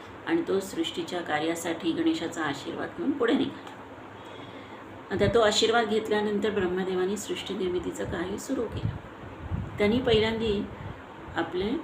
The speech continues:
सात पुत्र निर्माण केले आपल्या म-, मनाच्या विचारातून, मानसपुत्र म्हटलं जातं त्यांना. ते सात पुत्र निर्माण तर त्यांनी केले आणि त्यांना सांगितलं, "आता पुढचं कार्य तुम्ही करा." ते म्हणाले की, "आधी आम्हाला तप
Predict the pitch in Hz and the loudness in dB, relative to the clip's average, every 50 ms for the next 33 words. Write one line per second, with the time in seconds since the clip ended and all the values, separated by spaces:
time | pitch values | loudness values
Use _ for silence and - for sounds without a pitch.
0 | - - - - - - - - 254 240 262 262 - - - 240 202 - 220 214 | -6 -12 -16 -12 -10 -6 2 6 8 8 8 6 4 0 0 0 2 4 4 6
1 | 208 208 180 170 170 175 170 180 - - 165 160 160 156 143 139 - - - 233 | 6 6 6 6 4 6 6 6 6 4 4 0 -2 -2 -4 -6 -8 -10 -8 -8
2 | 320 - - - - - - - 170 175 175 - - - - 185 185 185 208 214 | -8 -8 -10 -12 -14 -14 -10 -6 -4 -4 -4 -4 -2 2 4 4 6 6 6 4
3 | 208 - 269 247 214 - - 202 190 175 175 165 - 156 143 165 165 175 202 240 | 4 4 4 4 4 2 2 2 4 4 4 2 2 0 2 4 4 4 4 4
4 | 240 - - 208 196 185 170 165 156 160 - - 139 135 127 120 - - - - | 2 0 0 0 2 2 4 4 2 2 0 0 -2 -2 -2 -2 -4 -6 -6 -6
5 | - - - 233 - - - - - - - - - - - - - - - - | -6 -4 -4 -4 -4 -6 -8 -12 -14 -14 -16 -14 -14 -14 -14 -14 -12 -4 0 2
6 | 247 262 269 381 - - - - - - - - - - - - 233 226 247 285 | 4 4 4 2 0 -4 -10 -14 -14 -14 -12 -10 -8 -4 0 4 6 6 6 6
7 | 285 277 - - - - - - - - 226 220 214 - 226 240 247 240 226 202 | 4 0 -4 -8 -12 -14 -14 -14 -4 0 0 0 4 4 6 6 6 6 4 4
8 | 190 190 208 214 233 240 - 247 233 226 226 220 233 247 - - 269 254 220 180 | 4 4 4 2 2 2 0 2 2 4 4 2 2 0 2 4 4 6 4 2
9 | 185 - - - - - - - - - - - - - - - - - - - | -2 -4 -8 -12 -14 -14 -14 -14 -16 -16 -16 -16 -16 -16 -14 -14 -14 -14 -14 -16
10 | - - - - - - - - - - 190 196 196 208 220 240 240 - 277 277 | -14 -14 -14 -14 -14 -14 -14 -8 -4 -2 0 0 2 2 0 2 4 6 8 8
11 | 294 285 285 254 214 208 233 - 220 214 190 - 220 214 - 214 214 226 - - | 8 8 8 8 8 8 6 4 4 4 4 4 2 2 2 2 2 2 2 6
12 | 277 330 349 - - 202 180 - - - - - - - - - - - - - | 8 10 10 10 8 4 0 0 -4 -8 -12 -14 -14 -14 -14 -14 -14 -14 -14 -14
13 | - - - - - - - - - - - 196 196 190 190 190 190 202 202 202 | -14 -14 -14 -14 -14 -14 -14 -14 -12 -4 0 2 4 4 4 4 6 6 4 4
14 | 202 208 208 208 208 208 208 202 202 202 202 202 190 - - 175 165 175 190 185 | 4 2 4 4 6 6 6 6 6 6 6 4 4 2 2 2 2 2 2 4
15 | 165 170 170 180 175 - 185 170 | 4 4 4 2 2 2 0 0